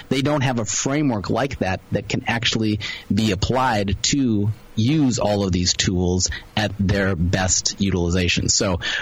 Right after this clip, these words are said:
when I started doing that and realized how I was turning dysfunctional teams around in the corporate environment and personal lives were becoming much more productive and enthusiastically engaged with their lives, these clients I was working with,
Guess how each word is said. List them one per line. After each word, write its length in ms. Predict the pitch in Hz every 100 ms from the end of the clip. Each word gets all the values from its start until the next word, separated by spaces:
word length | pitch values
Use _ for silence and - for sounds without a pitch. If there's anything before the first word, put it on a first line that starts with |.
| -
when 220 | 101 123
I 80 | 113
started 340 | - 131 107
doing 240 | 98 143 127
that 140 | 107
and 160 | 98 104
realized 680 | 113 113 101 95 95 90 -
how 220 | - 107
I 100 | 92
was 160 | 87 -
turning 300 | - 104 95
dysfunctional 600 | 95 - - 95 - 87
teams 340 | - 147 143
around 280 | 127 127 127
in 60 | 101
the 60 |
corporate 340 | - 147 135 123
environment 480 | 120 123 120 123 -
and 260 | 95 92
personal 400 | - 127 - 117
lives 320 | 113 113 107
were 80 | 104
becoming 480 | 95 92 107 101 98 95 -
much 240 | - 117 -
more 100 | 104
productive 600 | 92 107 131 120 123 110
and 220 | 90 82
enthusiastically 1700 | 71 92 92 - - 151 143 127 110 104 110 - - 110 104 101 90
engaged 520 | 92 110 120 117 110
with 160 | 95
their 160 | 87 85
lives, 580 | 87 107 113 120 120 -
these 220 | - 95
clients 300 | - 110 113
I 80 | 101
was 100 | 101
working 240 | 127 131
with, 160 | 123 123